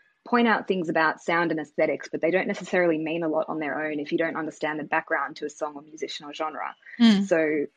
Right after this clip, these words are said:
Speaker 1: yeah, the entire point was to direct them to seek out historical, geographical, socio-political particulars of the
Speaker 2: Mm-hmm.
Speaker 1: music of their choices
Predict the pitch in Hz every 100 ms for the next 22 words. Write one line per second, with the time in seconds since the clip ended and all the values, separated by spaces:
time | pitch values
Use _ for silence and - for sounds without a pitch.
0 | _ - 180 - 185 185 208 233 180 -
1 | 226 170 - 170 - 165 170 175 - 165
2 | 156 170 - 175 - 175 151 - - 180
3 | 165 - 165 160 156 160 151 160 180 170
4 | 143 147 - 175 - 165 170 165 160 -
5 | 156 - - 165 - 139 - - 175 -
6 | 208 190 185 - 151 - 165 156 147 160